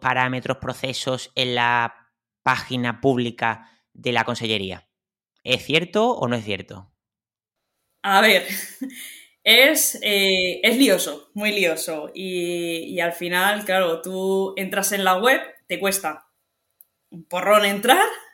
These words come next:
Speaker 2: Eh, ahora sí que lo han modificado. Yo lo que pasa que ya, claro, eh, una vez que lo encuentras, el truco, desde el móvil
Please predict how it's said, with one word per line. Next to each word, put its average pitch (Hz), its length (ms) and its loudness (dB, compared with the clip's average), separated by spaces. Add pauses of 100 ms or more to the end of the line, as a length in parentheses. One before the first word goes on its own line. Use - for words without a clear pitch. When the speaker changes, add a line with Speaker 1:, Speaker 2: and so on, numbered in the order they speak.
(880)
Speaker 2:
Eh, 202 340 6
ahora 226 280 6
sí 240 140 2
que 214 100 2
lo 208 80 6
han 208 80 4
modificado. 202 560 2
Yo 214 80 0
lo 220 100 2
que 220 100 0
pasa 220 280 0
que 196 140 0
ya, 196 180 6
claro, 190 260 0
eh, 175 440 -2
una 180 180 -2
vez 185 160 0
que 214 120 0
lo 214 100 0
encuentras, 226 680 -2
el 156 200 -6
truco, 185 440 -2
desde 180 320 -4
el 165 80 -6
móvil 208 540 0